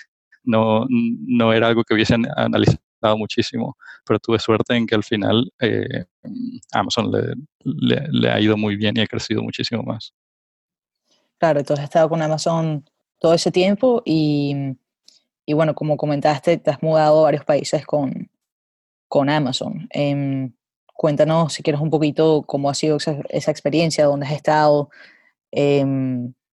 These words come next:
Speaker 2: qué, qué tipo de diferencias has visto en Amazon en, en distintos países y en distintas etapas de su crecimiento.
Speaker 1: Mm, vale. Am, en Amazon esos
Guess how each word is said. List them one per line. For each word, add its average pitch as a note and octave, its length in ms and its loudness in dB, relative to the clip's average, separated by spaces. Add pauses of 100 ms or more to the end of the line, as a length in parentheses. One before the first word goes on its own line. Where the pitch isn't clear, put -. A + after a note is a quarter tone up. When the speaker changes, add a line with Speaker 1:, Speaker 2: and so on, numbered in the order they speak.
(920)
Speaker 2:
qué, D3 360 2 (200)
qué D3+ 140 2
tipo D#3 460 2
de C3+ 240 2
diferencias D#3 720 2
has D#3 80 0
visto E3 280 0
en D#3 100 0
Amazon D3+ 420 -2
en, C3+ 220 -4 (440)
en D#3 140 0
distintos D#3+ 420 -2
países E3+ 440 4
y F#3+ 100 2
en C#3 260 -2
distintas D3 460 -4
etapas D3 340 -2
de E3+ 80 -2
su D3 160 -2
crecimiento. D3 540 -4 (1160)
Speaker 1:
Mm, B2 520 0
vale. C3+ 400 -2
Am, B2 500 2 (480)
en C3+ 120 4
Amazon D#3+ 380 2
esos - 380 0